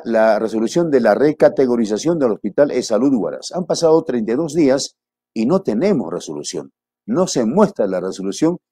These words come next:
de recategorización simplemente porque no existe. Y no existe por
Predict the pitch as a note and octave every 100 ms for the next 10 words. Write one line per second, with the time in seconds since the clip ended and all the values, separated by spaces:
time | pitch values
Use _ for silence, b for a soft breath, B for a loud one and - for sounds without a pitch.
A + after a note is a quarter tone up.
0 | _ _ - G2+ G#2 A2+ A2 G#2 G#2 G#2
1 | A2+ C3+ G3+ F3 D3+ A#2+ C3 D3+ D3 A2+
2 | G#2 G#2 G#2+ E3 C#3 E2+ A#2 G2 - F#2+
3 | _ _ _ D#3 G3+ B3 F3 G3 G3 F#3
4 | - C3 A2